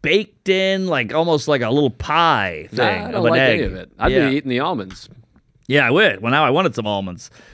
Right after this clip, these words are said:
Speaker 1: Either way, had a good time.
Speaker 2: Almond joy.
Speaker 1: Uh-huh.
Speaker 2: Where's the joy?
Speaker 1: Yeah, I had a mound of, of egg. So, got the hell to Atlanta. Atlanta's the best.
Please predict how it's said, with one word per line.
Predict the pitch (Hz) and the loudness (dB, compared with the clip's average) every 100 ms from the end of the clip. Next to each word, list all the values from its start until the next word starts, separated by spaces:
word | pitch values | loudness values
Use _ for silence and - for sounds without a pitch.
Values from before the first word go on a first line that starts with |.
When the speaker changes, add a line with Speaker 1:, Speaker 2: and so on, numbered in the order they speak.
| _ | _
Speaker 1:
Either | - 294 269 | 0 2 4
way, | 220 196 190 196 170 - _ - | 4 6 6 4 2 -2 _ -2
had | 214 247 | 2 2
a | |
good | 202 196 - | 2 0 2
time. | 175 160 151 156 160 | 2 4 4 2 0
Speaker 2:
Almond | 113 143 139 | -2 0 0
joy. | 127 208 226 95 - _ | 0 2 0 -2 -10 _
Speaker 1:
Uh-huh. | 101 117 151 240 247 113 | -4 0 2 4 2 2
Speaker 2:
Where's | 123 - | 0 0
the | - | -4
joy? | 135 - 220 127 - | -4 0 0 0 -4
Speaker 1:
Yeah, | 107 160 180 120 98 | 0 2 2 0 0
I | 123 139 | 2 4
had | 139 | 4
a | 123 | 2
mound | 143 180 185 123 113 - - - - - | 2 2 2 0 -4 -10 -18 -18 -16 -8
of, | 147 117 - | -8 -8 -4
of | 139 | 2
egg. | 156 196 156 117 - - - - | 4 4 2 -2 -8 -16 -18 -16
So, | - - 185 117 175 156 143 - - - - - - | -12 0 2 4 6 4 2 -6 -20 -20 -20 -6 0
got | 247 285 | 2 2
the | 214 | 2
hell | 226 233 233 | 4 4 4
to | |
Atlanta. | 214 202 214 254 269 269 262 226 | 4 4 4 4 4 4 4 4
Atlanta's | 240 294 294 214 | 4 4 4 2
the | 208 | 0
best. | 175 233 233 - - | 2 4 4 0 -8